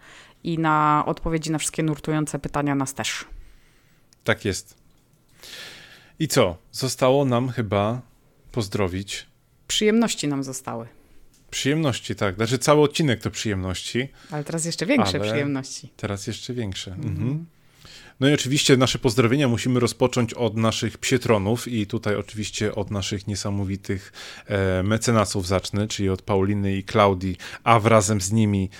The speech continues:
Speaker 2: e, przy Pauli są Ali i Dakota i tutaj mnie strasznie, e, cieszy, bo Paulina podesłała nowe zdjęcia Ali i Dakoty. Jest też Klaudia, która cały czas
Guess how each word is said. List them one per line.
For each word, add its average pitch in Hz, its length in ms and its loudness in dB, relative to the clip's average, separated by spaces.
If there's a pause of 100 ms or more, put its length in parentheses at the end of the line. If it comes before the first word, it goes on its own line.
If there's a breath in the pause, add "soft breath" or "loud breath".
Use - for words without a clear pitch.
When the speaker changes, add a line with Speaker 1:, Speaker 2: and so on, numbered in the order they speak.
(240 loud breath)
Speaker 2:
e, 90 600 -2
przy - 180 -2
Pauli 95 360 2
są 98 220 -2
Ali 98 500 -2
i 98 40 -8
Dakota 98 440 0
i 92 40 -2
tutaj 104 300 0
mnie 101 160 0
strasznie, 101 540 0 (400 loud breath)
e, 98 240 0
cieszy, 110 320 -2
bo 98 140 0
Paulina 95 420 0
podesłała 95 600 0
nowe 95 240 -2
zdjęcia 98 380 -2
Ali 95 240 -2
i 92 60 -2
Dakoty. 98 500 -2
Jest 104 180 -2
też 104 180 -4
Klaudia, 101 400 4
która 104 260 0
cały 101 260 2
czas 101 300 -2